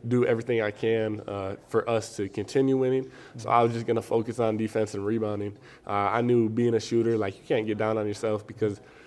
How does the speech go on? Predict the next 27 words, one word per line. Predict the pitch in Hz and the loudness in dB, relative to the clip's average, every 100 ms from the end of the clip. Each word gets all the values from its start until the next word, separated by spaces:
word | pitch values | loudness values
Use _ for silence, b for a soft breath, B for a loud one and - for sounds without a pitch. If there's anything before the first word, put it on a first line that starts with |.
| B | B
you're | 120 123 | 0 4
gonna, | 120 113 104 107 | 4 4 2 2
your | 127 | 0
shots | 160 170 117 | 2 2 2
are | |
gonna | 113 104 | 0 0
fall. | 101 110 104 95 - - | 2 2 2 -2 -10 -8
Like, | 104 98 - 127 | -6 -6 -4 0
I'm | 127 | 2
not | 123 110 | 2 4
worried | 113 107 | 4 2
about | 107 101 | 0 -2
that. | 107 104 104 B B B B | -2 -2 -4 B B B B
But | - 104 104 | -2 -2 4
those | 113 113 | 2 2
were | |
just | 107 107 101 - | -2 -4 -4 -4
two | - 120 | 2 2
little | 113 113 107 | 4 2 2
bumps | 107 113 107 | 2 2 2
in | 107 | -2
the | 107 | 0
road. | 110 113 110 107 B B B - | 4 6 4 2 B B B -10
Um, | 101 95 95 98 117 - | -6 -6 -6 -8 -12 -6
and | 104 101 101 101 B B B B - | -4 -4 -6 -10 B B B B -8
last | 110 110 113 117 | 2 4 4 2
game, | 117 113 113 113 | 2 4 2 0